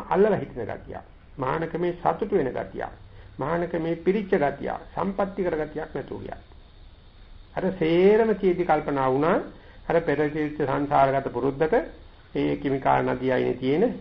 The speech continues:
ඒ වනසණ්ඩේ, මේ අඹ වනය මට කොච්චර හොඳද? ඒක සඳහා මේ සර්වඥාන්සේගේ උපස්ථානෙ මට බාධාවක්.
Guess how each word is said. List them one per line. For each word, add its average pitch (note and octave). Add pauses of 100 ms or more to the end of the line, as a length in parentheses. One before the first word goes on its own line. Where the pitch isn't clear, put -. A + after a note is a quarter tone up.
(120)
ඒ C#3
වනසණ්ඩේ, D3+ (720)
මේ A2+
අඹ C#3+
වනය C3+ (800)
මට C#3
කොච්චර -
හොඳද? C3+ (920)
ඒක C3
සඳහා C#3+
මේ G3+
සර්වඥාන්සේගේ D#3
උපස්ථානෙ C#3
මට C3+
බාධාවක්. B2